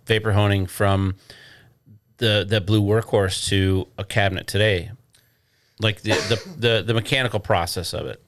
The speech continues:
Speaker 2: Yeah, I mean, mechanically, it's, somewhat similar, um, just better components overall that, that does the same thing.
Speaker 1: Okay.
Speaker 2: Um, you know, vetting your suppliers, making sure that you can, you know,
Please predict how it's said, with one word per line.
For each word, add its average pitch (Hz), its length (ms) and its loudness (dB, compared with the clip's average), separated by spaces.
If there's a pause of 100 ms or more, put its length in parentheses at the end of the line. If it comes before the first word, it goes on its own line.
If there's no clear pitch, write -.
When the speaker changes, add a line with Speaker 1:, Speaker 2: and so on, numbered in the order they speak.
Speaker 2:
Yeah, 214 260 -4
I 151 40 -4
mean, 143 240 -4
mechanically, 127 1120 -6 (840)
it's, - 540 -6 (240)
somewhat 151 720 -6
similar, 143 640 -4 (580)
um, 120 260 -2
just 117 520 -6
better 117 300 -4
components 110 720 -10
overall 113 600 -6 (280)
that, 107 360 -8
that 107 240 -10
does 113 280 -8
the 113 100 -16
same 110 260 -6
thing. 110 400 -12 (160)
Speaker 1:
Okay. 127 240 2 (220)
Speaker 2:
Um, 117 220 -8
you 139 140 -6
know, 127 140 -4
vetting 123 440 -4
your 123 140 -6
suppliers, 107 800 -10
making 117 340 -8
sure 113 280 -8
that 110 180 -8
you 110 240 -8
can, 104 440 -14
you 113 120 -10
know, 104 200 -8